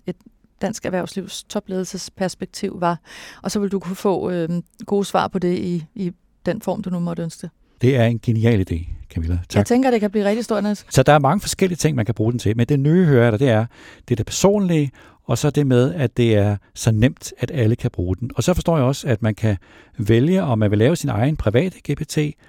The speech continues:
Speaker 2: eller om man vil gøre den offentlig. Og du kan også lave en intern G P T i din,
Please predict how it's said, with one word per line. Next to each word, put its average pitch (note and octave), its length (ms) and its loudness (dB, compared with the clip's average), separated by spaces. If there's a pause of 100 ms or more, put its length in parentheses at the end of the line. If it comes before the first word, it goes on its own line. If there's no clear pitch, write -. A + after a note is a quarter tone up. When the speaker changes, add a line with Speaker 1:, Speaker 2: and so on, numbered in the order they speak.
(440)
Speaker 2:
eller D3 180 4
om B2+ 60 4
man A2+ 100 2
vil G#2 80 -2
gøre G2 120 2
den C3+ 120 -6
offentlig. D#3+ 540 -2 (460)
Og C3 120 -2
du C3 60 0
kan A#2 120 2
også D#3 160 0
lave D3 120 2
en E3+ 60 -2
intern D3 360 0
G G#2 180 -2
P A2 80 -6
T - 120 -6
i B2+ 280 -2
din, G2+ 360 0